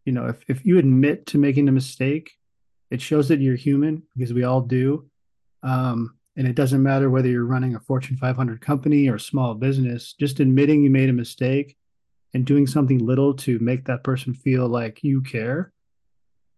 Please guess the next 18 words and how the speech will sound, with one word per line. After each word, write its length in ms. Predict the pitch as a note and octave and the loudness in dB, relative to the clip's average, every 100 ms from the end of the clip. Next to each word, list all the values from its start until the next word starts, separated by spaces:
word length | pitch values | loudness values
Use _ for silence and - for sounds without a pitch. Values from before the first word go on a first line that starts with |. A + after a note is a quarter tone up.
| _ - | _ -14
it, 140 | C3 | -10
it 120 | C#3+ | -8
carries 300 | - D3+ D3+ | 0 2 4
a 60 | C#3 | 4
lot 180 | C3 A#2 | 2 0
of 80 | |
weight. 480 | G#2 A#2 C#3+ - - _ _ _ _ _ - | -2 -2 -2 -6 -16 _ _ _ _ _ -4
And, 400 | C3 B2+ A#2 B2+ _ _ _ _ | -2 0 -4 -8 _ _ _ _
like, 200 | A#2+ A#2+ | -4 0
with, 200 | C3+ C3+ _ | -2 -4 _
with 140 | C#3 C3 | -2 -2
the 80 | A2+ | 0
lunch 460 | C3+ E3 F3 - _ _ _ _ - | 0 0 0 -8 _ _ _ _ -12
I 100 | G#2 | -6
had 220 | A#2+ A2+ | -4 -2
the 120 | A#2+ | -2
other 160 | A2+ A2+ | -2 -2
day, 300 | A#2+ B2 | -2 -4